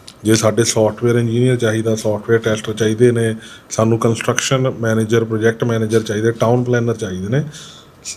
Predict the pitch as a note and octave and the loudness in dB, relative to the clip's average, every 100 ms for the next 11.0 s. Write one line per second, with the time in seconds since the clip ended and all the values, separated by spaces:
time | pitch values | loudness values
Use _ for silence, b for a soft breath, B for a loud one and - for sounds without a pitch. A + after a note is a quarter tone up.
0 | - A#2+ A2+ C3 B2+ A2+ C3 D#3+ C#3+ A2 | -2 0 2 2 2 2 2 2 2 0
1 | G#2+ A#2+ E3 B B - B2+ B2 B2+ C3+ | 0 -2 -2 B B -2 0 2 0 0
2 | D3 D#3 C3 G#2 A#2+ A#2+ - B2+ C#3 C3 | 0 0 -2 0 0 2 0 0 2 2
3 | C3 A#2+ A#2 A#2 G#2+ F#2 F2 - - - | 2 2 0 0 0 -4 -6 -14 -20 -20
4 | - - B B B - - B2+ B2+ B2+ | -20 -20 B B B -2 0 2 4 2
5 | B2+ B2+ B2+ B2+ B2 A#2+ A2+ G2+ F#2+ D#2+ | 2 0 2 2 2 0 -2 -4 -6 -14
6 | D#2 - A#2 A#2+ A2+ A2 A#2 A#2 A#2 A2+ | -20 -8 -2 0 0 0 0 0 -2 -4
7 | B2+ A#2 A2+ G#2 G2+ B2+ B2 A#2+ A2+ A2+ | -4 -4 -4 -4 -2 0 0 0 0 -2
8 | A2+ A2+ B2 C3+ B2 - G2+ F#2+ F#2 F2+ | -2 -2 0 0 0 0 -4 -6 -10 -12
9 | D#2+ D2+ - - B B B B B - | -16 -20 -20 -20 B B B B B -20
10 | - - - - B2 D3 E3 F#3 F#3 | -20 -20 -20 -2 4 6 6 4 2